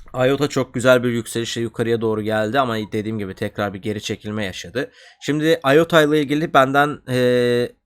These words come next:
hedef soranlar oldukça fazla bana. İşte nereden çıkmamız gerekiyor diye. Arkadaşlar ben, e, ürünlerin yatırıma müsait olduğu, teknik ve temel olarak müsait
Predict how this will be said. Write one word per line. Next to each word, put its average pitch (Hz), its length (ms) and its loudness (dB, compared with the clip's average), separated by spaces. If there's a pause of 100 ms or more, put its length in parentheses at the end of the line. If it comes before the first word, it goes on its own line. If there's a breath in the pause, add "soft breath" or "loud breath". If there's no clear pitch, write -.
hedef 143 340 0
soranlar 127 520 4
oldukça 101 500 -10
fazla 92 360 -6
bana. 107 440 -4
İşte 107 460 -8
nereden 110 400 -4
çıkmamız 95 460 -10
gerekiyor 90 380 -14
diye. 123 160 -4
Arkadaşlar 135 640 -2
ben, 143 200 2 (480 loud breath)
e, 123 220 -4
ürünlerin 139 640 -2 (280 soft breath)
yatırıma 135 720 0
müsait 135 520 0
olduğu, 104 360 -6
teknik - 360 -6
ve 123 100 -2
temel 127 280 0
olarak 113 380 -2
müsait 120 600 -2